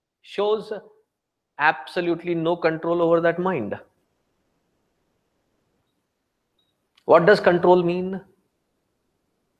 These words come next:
You can first control that which you have an accessibility to.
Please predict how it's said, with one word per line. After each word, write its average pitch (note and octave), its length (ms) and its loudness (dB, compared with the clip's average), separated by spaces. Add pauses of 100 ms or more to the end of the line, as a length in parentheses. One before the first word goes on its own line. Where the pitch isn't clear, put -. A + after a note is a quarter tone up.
(340)
You D#3+ 120 2
can D3+ 240 2
first - 400 2
control D3 640 4
that E3 480 4 (260)
which D#3 240 -6
you D#3+ 80 0
have D#3 320 4
an D#3+ 100 2 (100)
accessibility C#3 1080 -2
to. C3+ 120 -12